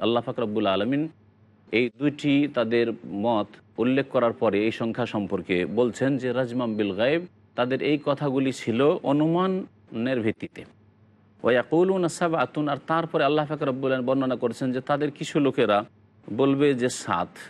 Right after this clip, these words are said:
তাদের সংখ্যা ছিল সাত, ওয়াসামিনুহুম কালবুহুম, আর তাদের অষ্টম ছিল তাদের কুকুর। তারপরে আল্লাহ পাক রব্বুল আলামিন বলছেন, "কুর রব্বি আ'লামু বিইদ্দাতিহিম", হে নবী তুমি বলে দাও যে আমার রব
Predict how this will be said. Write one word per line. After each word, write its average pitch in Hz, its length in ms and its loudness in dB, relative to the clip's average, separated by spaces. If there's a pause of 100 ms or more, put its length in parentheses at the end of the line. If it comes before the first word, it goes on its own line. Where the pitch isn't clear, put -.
(760)
তাদের 104 200 -2
সংখ্যা 123 320 -2
ছিল 131 360 0
সাত, 123 340 0 (480)
ওয়াসামিনুহুম 135 800 2
কালবুহুম, 131 540 2
আর 117 100 -2 (100)
তাদের 139 360 0 (160)
অষ্টম 147 760 -2
ছিল 117 240 -4
তাদের 92 340 -2
কুকুর। - 420 -8 (560)
তারপরে 165 420 2
আল্লাহ 170 180 2
পাক 160 180 -2
রব্বুল 143 140 2
আলামিন 135 200 0
বলছেন, 139 240 0
"কুর 135 220 2
রব্বি 131 480 0
আ'লামু 123 380 2
বিইদ্দাতিহিম", 113 560 0
হে 139 80 4
নবী 131 240 2
তুমি 120 200 -2
বলে 117 240 2
দাও 113 220 2
যে 110 200 0
আমার 117 420 -2
রব 113 360 -2